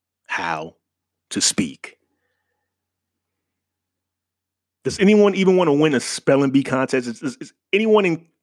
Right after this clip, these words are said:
school right now aiming to win a sp-, I wanted to win spelling bee contest when I was a kid. Aside from my sport stuff and, and, and wrestling,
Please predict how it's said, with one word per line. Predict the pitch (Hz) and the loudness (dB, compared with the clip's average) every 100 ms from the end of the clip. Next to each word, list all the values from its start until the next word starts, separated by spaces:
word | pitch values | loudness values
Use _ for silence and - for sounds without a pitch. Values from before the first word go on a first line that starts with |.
| _ _ | _ _
school | - - 190 190 | -8 -2 4 6
right | 180 175 | 4 2
now | 170 151 143 | 2 0 0
aiming | 156 160 165 | 0 0 0
to | 151 | 0
win | 156 | 0
a | 139 | -2
sp-, | - - _ _ _ | -6 -20 _ _ _
I | - 196 | -2 2
wanted | 240 214 170 | 4 2 2
to | 156 | 0
win | 151 | 0
spelling | - 202 180 | 0 0 0
bee | 127 | 0
contest | 113 127 101 - 85 - - | -2 -2 -4 -6 -10 -10 -10
when | 120 | -6
I | 117 | -2
was | 117 | -2
a | 98 | -2
kid. | - 101 69 _ _ _ _ _ _ _ _ _ _ _ _ _ _ _ _ _ _ _ _ _ _ | -12 -12 -14 _ _ _ _ _ _ _ _ _ _ _ _ _ _ _ _ _ _ _ _ _ _
Aside | 170 - 214 208 190 | -4 -2 -2 -2 -2
from | 170 | -2
my | 143 135 | 0 0
sport | - - - 135 131 135 - | -2 -10 -2 2 2 0 -12
stuff | - - 127 123 - | -8 0 0 0 -4
and, | 107 107 | -10 -8
and, | 110 101 | -10 -12
and | 110 104 98 | -12 -12 -6
wrestling, | 113 117 - 113 113 110 | -6 -6 -6 -4 -4 -4